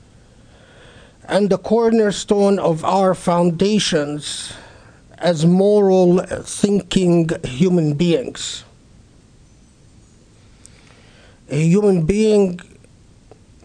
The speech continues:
has been honored by Allah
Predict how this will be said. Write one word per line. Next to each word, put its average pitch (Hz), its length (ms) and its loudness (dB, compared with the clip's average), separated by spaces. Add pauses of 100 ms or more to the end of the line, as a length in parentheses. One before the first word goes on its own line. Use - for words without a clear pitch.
(720)
has 156 220 0
been 175 240 0
honored 202 580 0
by 175 160 0
Allah 180 720 0